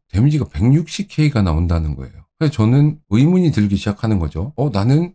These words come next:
지금 보시면 장비를, 어, 이렇게 세팅을 했어요. 어, 장비를 이렇게 웬만큼 세팅을 했는데 왜 나는 그거의 사분의 일밖에 나오지 않는 거지? 사십 K 정도밖에 안 나오더라고요. 물론 사냥하는데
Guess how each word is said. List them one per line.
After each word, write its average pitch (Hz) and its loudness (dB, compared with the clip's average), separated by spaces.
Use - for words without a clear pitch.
지금 123 -2
보시면 101 0
장비를, 110 0
어, 98 0
이렇게 117 -4
세팅을 135 -4
했어요. 78 -6
어, 92 -6
장비를 101 -2
이렇게 87 -4
웬만큼 117 -4
세팅을 135 -4
했는데 139 0
왜 160 0
나는 127 0
그거의 131 -2
사분의 151 0
일밖에 98 -4
나오지 82 -4
않는 76 -4
거지? 76 -8
사십 - -6
K 170 -2
정도밖에 131 -2
안 76 -2
나오더라고요. 78 -2
물론 151 2
사냥하는데 147 -2